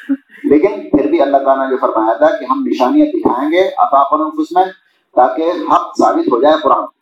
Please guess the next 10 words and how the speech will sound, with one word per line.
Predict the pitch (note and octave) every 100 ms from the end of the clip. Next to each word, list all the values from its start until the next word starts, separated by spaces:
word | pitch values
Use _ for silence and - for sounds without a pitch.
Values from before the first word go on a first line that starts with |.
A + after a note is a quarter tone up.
| _ _ _ -
تو | C#3 -
اللہ | D3+
تعالیٰ | E3+ D#3+ E3+ E3+
نے | E3+
وہ | D3+
نالج | G#2+ A2 C#3+ D#3 D3
دی | C#3+
ہے | D#3
انسان | D#3+ D#3 D3+
کو، | D3+ D#3+